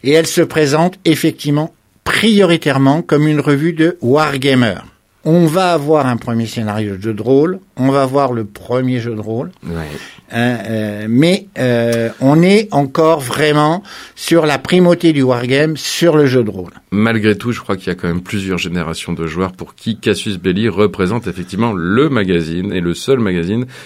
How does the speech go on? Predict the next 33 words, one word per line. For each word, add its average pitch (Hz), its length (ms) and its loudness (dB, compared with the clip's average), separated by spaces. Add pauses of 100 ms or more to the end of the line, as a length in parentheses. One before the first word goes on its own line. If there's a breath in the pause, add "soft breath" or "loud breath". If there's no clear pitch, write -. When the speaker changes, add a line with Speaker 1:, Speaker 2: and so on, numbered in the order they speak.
(140 loud breath)
Speaker 2:
qui 90 100 -8
parle 104 300 -2 (160)
de 98 160 0
jeu 104 140 2
de 92 60 2
rôle, 73 220 -6
quoi. - 160 -16 (260)
Speaker 1:
Donc 143 200 0
la 226 120 6
diffusion, 190 840 2
euh, 123 140 2
du 131 180 -2
jeu 135 160 2
de 127 80 -2
rôle 208 240 4
va 156 220 -2
commencer 190 600 2
à 156 100 2
se 143 160 -2
faire 143 320 0
à - 40 0
partir 127 440 -6
de 113 100 -6
quelques 208 580 0
boutiques 160 520 -4
spécialisées, 165 840 0
donc 131 260 0
d'abord 165 600 4 (200)
sur 135 200 -4
du 131 160 -2
jeu 139 160 -2
de 127 120 -4
stratégie 135 840 -2